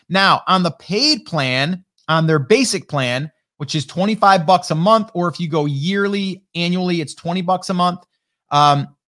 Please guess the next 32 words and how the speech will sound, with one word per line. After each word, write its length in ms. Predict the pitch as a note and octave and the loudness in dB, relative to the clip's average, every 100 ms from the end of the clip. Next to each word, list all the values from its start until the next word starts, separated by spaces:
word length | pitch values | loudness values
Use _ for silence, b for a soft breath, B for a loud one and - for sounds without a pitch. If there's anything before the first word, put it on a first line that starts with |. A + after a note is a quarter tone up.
| _ _ _ | _ _ _
you 100 | F3 | -2
get 140 | F#3 | 0
everything 420 | F3 G3 A#3 A3+ | 0 0 0 0
that 120 | A3 G3 | 2 2
I 60 | |
just 400 | F#3 F#3 - - | 2 -2 -4 -6
went 160 | D3+ D3+ | -4 0
over 320 | C4+ C4 F3 | 2 4 2
there, 480 | C3+ C3 B2+ B2+ b b b | 4 4 4 2 b b b
but 120 | - | -4
you, 180 | E3+ D#3+ D#3+ | 0 0 2
you 100 | D#3 | 0
have 140 | C#3+ | 2
no 200 | D3+ G3+ | 2 2
branding 480 | F#3+ F#3+ D#3+ D#3 D#3 | 2 2 0 -2 -6
from 160 | E3+ | -6
StreamYard. 640 | D#3+ - C3+ A#2 A#2 A#2+ C#3 - | -8 -6 -4 -2 0 0 -2 -6
You 100 | C#3+ | 0
get 220 | E3 - | 0 2
unlimited 500 | A3 C4 A#3 E3 C3+ | 0 4 2 2 -2
streaming. 540 | - C#3 B2+ B2 D3+ - _ _ _ | -6 -6 -4 -4 -6 -12 _ _ _
You 100 | D#3+ | -2
get 220 | F#3+ - | -2 -2
ten 260 | - A3 A3+ G#3 | 0 0 0 -2
on-screen 480 | G3 F#3 - F3 | -2 -2 -4 -6
participants. 640 | D3+ C#3+ D3 B2+ D3 D3+ - | -6 -6 -6 -6 -6 -6 -8
You 100 | D3+ | -6
can 100 | C#3+ | -6
put 180 | - G#3 | -2 -4
your 120 | E3 | -2
own 240 | F3+ G#3+ G#3+ | -2 0 4
logo. 560 | E3+ E3 D#3+ D#3+ D#3 | 4 4 4 4 2